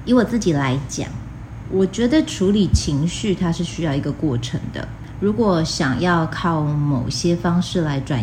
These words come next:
移注意力，取得立竿见影的效果，嗯，像是 shopping 啦、大吃大喝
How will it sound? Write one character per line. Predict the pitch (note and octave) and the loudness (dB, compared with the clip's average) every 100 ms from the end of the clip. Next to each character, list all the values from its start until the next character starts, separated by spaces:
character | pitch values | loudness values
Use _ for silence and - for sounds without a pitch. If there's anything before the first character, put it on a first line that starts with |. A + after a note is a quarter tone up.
| G#2+ | 0
移 | C3 | -2
注 | - F3+ | -2 0
意 | E3+ E3+ | 2 2
力， | F#3 - - - - - - | 0 -2 -8 -12 -12 -12 -10
取 | - C3 | -6 -2
得 | C3 C#3 | -2 2
立 | A#3 | 2
竿 | G3+ F#3 F#3 | 4 2 4
见 | G3 | 4
影 | D#3+ | 2
的 | C3+ C3+ | 2 -2
效 | - F3 C#3 - | -2 -2 -4 -6
果， | - - - - - - - | -8 -8 -12 -14 -14 -12 -4
嗯， | D#3+ D3+ D3+ D3+ D#3 | 0 2 4 4 2
像 | - G3 | 2 2
是 | F#3 - F3+ E3 | 2 0 0 0
shopping | D#3+ F3 E3+ F3 E3 | 0 -2 -2 0 0
啦、 | D#3+ D#3+ D#3+ D#3+ D#3+ D#3+ - - - | 2 0 0 -2 -4 -8 -12 -12 -6
大 | D#3 | -4
吃 | D#3 - D3+ | -4 -4 -2
大 | D#3+ D#3 | 0 0
喝 | D3+ E3 D#3 D#3+ D#3+ | -2 -2 -2 0 -2